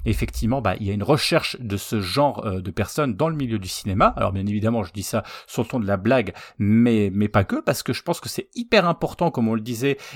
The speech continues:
et plutôt bienveillant dans notre époque, vous savez, où les langues se délient, où aussi, bah, le film, on l'a bi-, on l'a vu aussi, hein, avec certains films, on parlait de, euh, de Pauvres créatures ou d'autres films où c'est effectivement, euh, les, les actrices ou les acteurs s'exposent,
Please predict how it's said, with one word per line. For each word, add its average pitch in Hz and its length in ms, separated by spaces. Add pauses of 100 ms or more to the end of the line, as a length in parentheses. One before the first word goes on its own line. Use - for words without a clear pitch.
et 117 80
plutôt 190 260
bienveillant 170 880
dans 160 320
notre 254 240
époque, 185 400
vous 101 80
savez, 147 220
où 120 80
les 107 100
langues 139 220
se - 100
délient, 120 420
où 190 220
aussi, 185 320 (260)
bah, 104 140
le 110 120
film, 165 380 (260)
on 110 120
l'a 110 160
bi-, 101 300
on 123 80
l'a 104 100
vu 233 180
aussi, 127 400
hein, 123 260
avec 101 260
certains 113 280
films, 120 440 (240)
on 107 100
parlait 113 360
de, 101 340 (280)
euh, 101 300
de 95 140
Pauvres 113 320
créatures 110 460
ou 98 60
d'autres - 260
films 143 260
où 101 160
c'est 110 160
effectivement, 151 560 (240)
euh, 107 340
les, 104 220
les 98 340
actrices - 460
ou 269 140
les 208 180
acteurs 151 380
s'exposent, 165 680